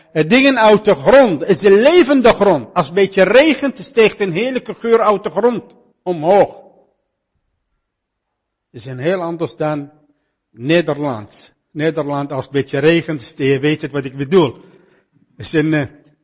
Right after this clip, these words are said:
daar is een rode grond. En Adam is een rood. Het is, Adam betekent rood. Dat denk ik is in, eh, heel veel broeders in onze midden.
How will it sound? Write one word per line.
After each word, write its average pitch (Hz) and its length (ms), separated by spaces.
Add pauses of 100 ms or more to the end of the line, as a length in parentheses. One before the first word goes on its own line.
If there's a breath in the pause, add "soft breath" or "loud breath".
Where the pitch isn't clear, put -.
(200)
daar 185 340
is 175 140
een 180 220
rode 240 720
grond. 185 560
En 202 360
Adam 247 1300
is 165 180
een 269 120
rood. 311 640 (320)
Het 175 100
is, 175 100
Adam 247 560
betekent 202 540
rood. 254 420
Dat 151 140
denk 165 180
ik 185 140
is 156 180
in, 156 140
eh, 143 120
heel 180 180
veel 175 240
broeders 175 380
in 170 100
onze 160 200
midden. 180 340